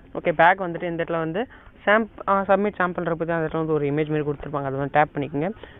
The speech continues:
So, டேப் பண்ணிட்டு இப்போ எடுத்தீங்க பார்த்தீங்களா, அந்த ஸ்க்ரீன்ஷாட் வந்து அப்லோட் பண்ணுங்க guys. ஓகேங்களா?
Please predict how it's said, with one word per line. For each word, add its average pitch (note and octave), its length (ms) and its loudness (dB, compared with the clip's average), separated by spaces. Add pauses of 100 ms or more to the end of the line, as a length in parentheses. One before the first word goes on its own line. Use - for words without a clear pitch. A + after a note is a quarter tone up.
So, G3 120 -4
டேப் G#3+ 220 6
பண்ணிட்டு G3+ 240 -2
இப்போ E3+ 140 -6
எடுத்தீங்க E3+ 220 -2
பார்த்தீங்களா, D#3 380 -2
அந்த C#3+ 300 -2
ஸ்க்ரீன்ஷாட் E3 440 -4
வந்து D#3 80 2
அப்லோட் D3 280 -2
பண்ணுங்க C3 260 -6
guys. B2+ 160 -12
ஓகேங்களா? C#3 280 -8